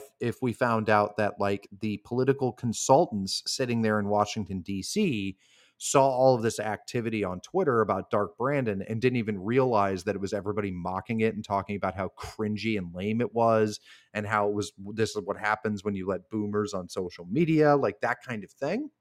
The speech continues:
And they turned around and said, "It's super popular." And then those same idiot consultants were like,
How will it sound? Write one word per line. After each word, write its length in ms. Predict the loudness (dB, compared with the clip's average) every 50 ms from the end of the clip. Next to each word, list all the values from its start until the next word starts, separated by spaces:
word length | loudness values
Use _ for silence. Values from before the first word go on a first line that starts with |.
| _ _ _ _ _ _ -20 -20 -20 _ _ -2
And 120 | 4 6
they 100 | 6 6
turned 200 | 6 6 6 6
around 160 | 6 6 6
and 80 | 4 4
said, 180 | 4 2 2 4
"It's 240 | 4 4 4 4 0
super 500 | -4 -4 -2 0 0 0 0 0 -2 -4
popular." 760 | 0 2 2 4 4 2 2 2 0 0 0 -4 -8 -12 -18 _ _ _ _ _ _ _ _ _
And 180 | -2 0 2 4
then 200 | 2 2 4 4
those 260 | 2 2 2 -2 -2
same 300 | 0 0 0 2 0 -2 -2 -4
idiot 300 | -4 -2 -2 -4 -6 -6 _
consultants 640 | -10 -10 0 4 4 4 4 4 2 -2 -4 -2 0
were 100 | 0 4
like, 300 | 4 4 4 4 0